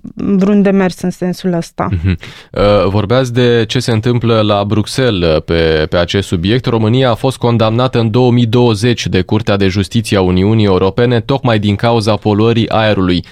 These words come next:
Speaker 2: De atunci și până acum, deci în patru ani de zile, ce s-a schimbat?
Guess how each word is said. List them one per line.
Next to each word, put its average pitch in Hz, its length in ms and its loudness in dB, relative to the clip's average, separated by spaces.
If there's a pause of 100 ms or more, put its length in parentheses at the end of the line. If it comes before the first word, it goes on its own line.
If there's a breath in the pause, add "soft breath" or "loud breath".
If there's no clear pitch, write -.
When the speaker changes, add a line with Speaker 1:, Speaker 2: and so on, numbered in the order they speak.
(200 loud breath)
Speaker 2:
De 95 160 -2
atunci 139 380 0
și 139 120 0
până 135 220 0
acum, 127 360 0
deci 104 240 0
în 107 200 2
patru 127 280 -2
ani 120 160 2
de 107 100 2
zile, 98 400 0 (340)
ce - 140 -2
s-a 110 180 -2
schimbat? 65 520 -6